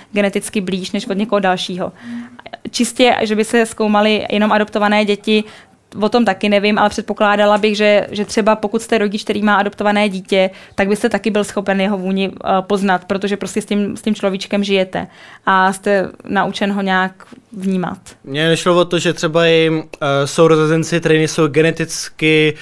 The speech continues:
Speaker 2: eh, biologicky sourozenci,
Speaker 1: Ano.
Speaker 2: si tak můžou vybudova-, vybudovat, eh, incestní averzi.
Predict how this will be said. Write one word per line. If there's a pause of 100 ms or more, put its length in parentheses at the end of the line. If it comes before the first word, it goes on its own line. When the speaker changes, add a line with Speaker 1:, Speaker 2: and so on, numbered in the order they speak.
(220)
Speaker 2:
eh,
biologicky
sourozenci, (180)
Speaker 1:
Ano.
Speaker 2:
si
tak
můžou
vybudova-,
vybudovat,
eh,
incestní
averzi.